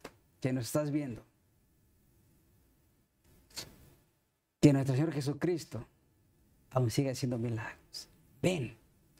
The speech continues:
ven al Señor Jesucristo y entrega su vida a Él. Entrégate por completo.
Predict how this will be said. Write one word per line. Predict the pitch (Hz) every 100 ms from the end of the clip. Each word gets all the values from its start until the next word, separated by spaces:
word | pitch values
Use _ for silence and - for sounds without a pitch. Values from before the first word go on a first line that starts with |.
| - -
ven | - 151 208
al | 175 160
Señor | 160 156 135
Jesucristo | 135 131 135 143 131 - 113 - _ _ _ _ _ - -
y |
entrega | 135 - 175 202 185
su | - 147
vida | 170 160
a | 151 147
Él. | 135 123 - _ _ _ _ _ _ _ _ _ _ - - -
Entrégate | 135 143 180 185 175
por | 170 147
completo. | 147 131 165 156 -